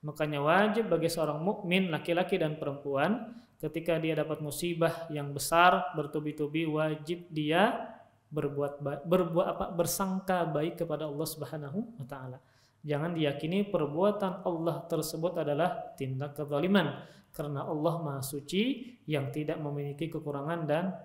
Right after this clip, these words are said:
aib sedikit pun. Termasuk aib adalah sifat zalim, berbeda dengan hamba, berbeda dengan kita.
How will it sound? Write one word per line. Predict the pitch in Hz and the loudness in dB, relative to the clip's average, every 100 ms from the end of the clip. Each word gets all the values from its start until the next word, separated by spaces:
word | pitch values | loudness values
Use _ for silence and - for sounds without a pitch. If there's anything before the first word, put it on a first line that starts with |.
| - | -14
aib | 147 143 - | -8 -8 -8
sedikit | 139 135 139 135 | -12 -12 -14 -10
pun. | 151 139 131 | -8 -8 -8
Termasuk | 139 131 156 165 214 208 156 | -8 -6 -6 0 -2 -2 -4
aib | 147 185 156 | -2 0 -2
adalah | 139 139 190 202 - | 0 4 2 2 -8
sifat | - 143 160 208 - - - 131 | -6 -4 2 2 0 -8 -14 -8
zalim, | 135 127 131 131 | -4 -4 -6 -6
berbeda | 139 135 165 165 | -6 -2 2 2
dengan | 143 160 247 - - - 147 | 2 2 2 -2 -14 -10 -6
hamba, | 139 135 139 - | -6 -4 -4 0
berbeda | 165 165 190 | 2 4 4
dengan | 180 165 156 | 4 0 -2
kita. | 143 - 131 | -6 -4 -4